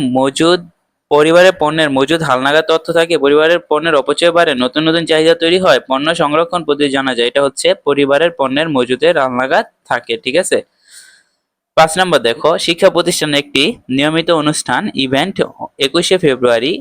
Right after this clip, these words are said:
আন্তর্জাতিক মাতৃভাষা দিবস উদযাপনে নিচের কোন কাজটি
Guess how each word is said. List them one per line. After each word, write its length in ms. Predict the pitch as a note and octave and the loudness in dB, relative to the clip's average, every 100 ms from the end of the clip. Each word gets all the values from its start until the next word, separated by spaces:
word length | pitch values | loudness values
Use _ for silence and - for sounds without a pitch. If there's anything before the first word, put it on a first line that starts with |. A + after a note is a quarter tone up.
| - | -4
আন্তর্জাতিক 440 | B2+ C#3+ D#3 D#3+ | -2 0 0 0
মাতৃভাষা 520 | C3+ B2 D#3 D#3 D3 | -2 -2 0 0 0
দিবস 320 | A#2 A2 C#3 - | -4 -2 -2 0
উদযাপনে 560 | C#3 C#3 C#3 - B2 B2+ | -4 0 -2 0 -2 -2
নিচের 280 | C3 B2+ D#3 | -4 -2 -2
কোন 200 | D3+ F3 | -2 -4
কাজটি 360 | E3+ E3+ - C#3+ | 0 -2 -2 -8